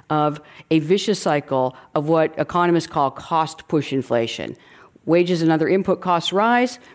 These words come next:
prices go up, prices go up, that feeds back and wages rise again, and on and on it goes. And when the Federal Reserve didn't respond to that dynamic that was forming, what happened is inflation rose rapidly, and people started to expect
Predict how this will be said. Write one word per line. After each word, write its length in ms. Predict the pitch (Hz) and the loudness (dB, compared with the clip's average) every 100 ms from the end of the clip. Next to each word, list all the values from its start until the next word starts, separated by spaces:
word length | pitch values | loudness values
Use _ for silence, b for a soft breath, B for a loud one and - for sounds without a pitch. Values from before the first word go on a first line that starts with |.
| B | B
prices 420 | 196 185 185 151 | 0 0 0 -2
go 220 | 151 156 | 0 2
up, 280 | 196 220 - B B | 2 0 -4 B B
prices 340 | 185 175 151 | 0 0 -2
go 160 | 170 175 | 0 2
up, 280 | 214 226 - B B | 2 0 -8 B B
that 280 | 175 - | -4 -4
feeds 320 | - - 175 151 | -8 -2 -2 0
back 300 | 175 180 190 | 0 0 -2
and 140 | 151 | 2
wages 320 | 165 180 160 | 2 2 0
rise 240 | 170 160 151 | 2 0 2
again, 400 | 151 196 208 196 | 2 4 4 4
and 100 | 151 | 4
on 220 | 160 170 | 4 4
and 100 | 165 | 4
on 140 | 151 | 2
it 100 | 151 | 0
goes. 480 | 139 117 85 - - B B B B | -2 -2 -2 -6 -12 B B B B
And 60 | 190 | 2
when 100 | 202 | 2
the 60 | |
Federal 260 | 196 277 311 | 2 2 2
Reserve 560 | 208 180 240 185 160 | 2 2 4 4 2
didn't 240 | 160 214 190 | 2 2 2
respond 800 | 165 160 - 277 359 123 120 - B | 2 0 -2 2 2 2 -2 -4 B
to 100 | - | -2
that 180 | 165 156 | 0 2
dynamic 580 | 143 147 202 269 135 117 | 0 2 2 2 0 -2
that 100 | 117 | -4
was 160 | 131 | -6
forming, 580 | - 127 113 107 110 175 B B B B | -6 -2 -2 -4 -6 -10 B B B B
what 200 | 180 185 | -2 0
happened 560 | 180 240 - 139 135 | -2 -2 -2 0 0
is 180 | 135 147 | 0 0
inflation 720 | 151 143 180 175 175 165 151 151 B | -2 0 2 2 2 0 0 -2 B
rose 300 | 151 143 127 | 0 2 0
rapidly, 680 | 135 139 151 - 113 104 151 B | 0 0 -4 -6 -6 -6 -8 B
and 180 | 165 170 | -4 0
people 300 | 269 277 269 | 0 2 0
started 400 | - 202 190 185 | 0 0 2 0
to 140 | 180 | 0
expect 680 | 156 - - 180 139 104 | -2 -4 -4 0 0 -2